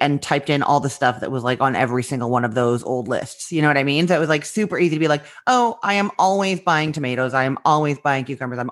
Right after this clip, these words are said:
always buying bread, milk, cheese," like, whatever that is. And then when it comes time to write the grocery list, I'm not being like, "Oh, do I need, what are we,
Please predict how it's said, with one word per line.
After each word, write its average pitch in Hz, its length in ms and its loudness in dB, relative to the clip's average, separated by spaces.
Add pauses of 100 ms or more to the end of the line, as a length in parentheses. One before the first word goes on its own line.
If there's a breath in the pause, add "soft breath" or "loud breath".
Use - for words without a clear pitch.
always 135 240 0
buying 135 240 -2
bread, 135 340 2
milk, 143 420 0 (300 loud breath)
cheese," 135 400 -2
like, 135 160 -2
whatever 151 300 2
that 131 200 2
is. 151 380 2 (420 loud breath)
And 170 200 4
then 156 400 2 (160 loud breath)
when 185 100 0
it 160 100 -4
comes 160 240 0
time 143 200 0
to 143 80 0
write 196 340 -2
the 175 60 0
grocery 147 480 -2
list, 131 400 -2
I'm 160 120 0
not 156 200 2
being 156 160 -2
like, 147 240 -4
"Oh, 214 540 0
do 220 200 0
I 220 140 2
need, 214 520 0
what 214 180 2
are 220 120 2
we, 214 460 0